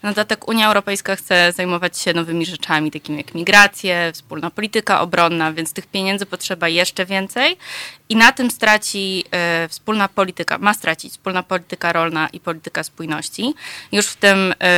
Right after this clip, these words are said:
w tym początkowym projekcie, który jest nadal bardzo hojny, nie podoba się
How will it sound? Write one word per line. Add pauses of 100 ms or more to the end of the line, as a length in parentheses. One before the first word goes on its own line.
(1200)
w
tym
początkowym
projekcie,
który
jest
nadal
bardzo
hojny,
nie
podoba
się